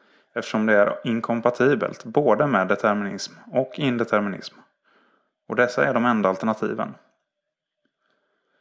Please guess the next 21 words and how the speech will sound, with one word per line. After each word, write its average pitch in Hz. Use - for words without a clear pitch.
Om 127
det 127
sammankopplas 123
med 110
kompatibilism 117
skulle 131
det 101
å 110
andra 117
sidan 104
betyda 101
att -
fri 117
vilja 131
endast 117
är 98
möjligt 107
i 113
ett 101
deterministiskt 104
universum. 110